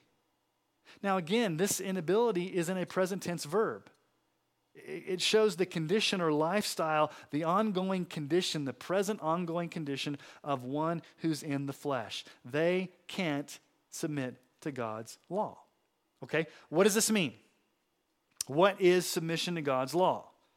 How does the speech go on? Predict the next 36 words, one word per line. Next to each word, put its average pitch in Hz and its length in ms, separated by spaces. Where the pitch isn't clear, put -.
Is 156 160
this 190 160
simply 220 340
that 190 120
a 175 40
lost 175 380
person 185 320
cannot 175 420
fulfill 185 320
the 170 140
obligations 160 680
of 156 120
the 147 60
Ten 160 240
Commandments? 165 720
Well, 214 140
yes, 147 1000
but 175 140
there's 208 220
more 214 220
to 262 240
it. - 260
Like 214 220
I 262 80
said 226 240
earlier, 180 440
God's 214 420
law 180 320
refers 156 380
to - 240
any 240 300
command 175 500
placed 185 300
upon 190 220
a 196 40
person 143 420